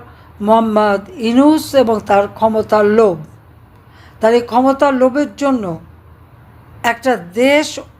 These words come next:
যে দেশটা উন্নয়নশীল দেশের মর্যাদা পেয়েছিল, সেই দেশটাকে তারা ধ্বংস করেছে। কাজেই এই বাংলাদেশের সর্বনাশের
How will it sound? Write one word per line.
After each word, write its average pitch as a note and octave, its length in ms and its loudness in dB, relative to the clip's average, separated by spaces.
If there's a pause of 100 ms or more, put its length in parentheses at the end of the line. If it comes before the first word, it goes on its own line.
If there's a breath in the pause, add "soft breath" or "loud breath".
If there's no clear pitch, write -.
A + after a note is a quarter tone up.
(140)
যে A#3+ 160 0
দেশটা C#4 600 0 (720 loud breath)
উন্নয়নশীল C#4 680 4
দেশের C4+ 260 -2
মর্যাদা A#3+ 480 2
পেয়েছিল, G#3 460 -4
সেই G#3+ 220 0
দেশটাকে G#3+ 480 -2
তারা G#3+ 240 2
ধ্বংস A3 460 -4
করেছে। E3+ 520 -8 (1200 loud breath)
কাজেই A#3 320 0 (440 soft breath)
এই A3+ 140 -2
বাংলাদেশের B3+ 680 0
সর্বনাশের C#4+ 800 0